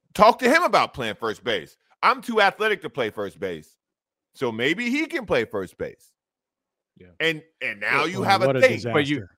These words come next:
Speaker 3: What
Speaker 2: but
Speaker 3: a
Speaker 2: you see, this is
Speaker 3: disaster.
Speaker 2: exactly what I'm saying, Scott. Like,
Speaker 1: But that's the whole
Speaker 2: yes.
Speaker 3: What a
Speaker 1: point.
Speaker 3: di-,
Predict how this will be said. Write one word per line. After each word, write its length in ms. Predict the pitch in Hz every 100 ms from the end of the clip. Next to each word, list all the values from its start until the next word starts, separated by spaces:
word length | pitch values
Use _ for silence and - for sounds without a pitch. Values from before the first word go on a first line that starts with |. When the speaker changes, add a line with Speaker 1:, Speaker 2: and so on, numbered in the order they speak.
| _
Speaker 3:
What 140 | 139
Speaker 2:
but 60 | 135
Speaker 3:
a 20 |
Speaker 2:
you 80 | 160
see, 60 | 117
this 80 | 110
is 60 |
Speaker 3:
disaster. 200 | 160 151
Speaker 2:
exactly 400 | 147 120 135 -
what 120 | 135 127
I'm 120 | 123
saying, 240 | 156 143
Scott. 320 | 98 113 120 - -
Like, 140 | 220
Speaker 1:
But 100 | 302
that's 140 | - -
the 60 |
whole 80 | -
Speaker 2:
yes. 80 | 254
Speaker 3:
What 80 | -
a 20 |
Speaker 1:
point. 200 | 427
Speaker 3:
di-, 60 | -